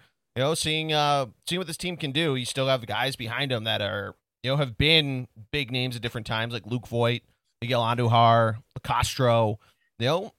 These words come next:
so they got names. They're able to, to maybe pull that plug and play if they do have injuries to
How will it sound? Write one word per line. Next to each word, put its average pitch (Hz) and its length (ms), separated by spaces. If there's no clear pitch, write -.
so 156 100
they 147 100
got 175 220
names. 175 300
They're 139 160
able 165 220
to, 151 200
to 151 80
maybe 160 440
pull 170 200
that 147 200
plug 151 200
and 160 100
play 151 240
if 160 80
they 123 100
do 139 140
have 135 120
injuries 156 560
to 113 320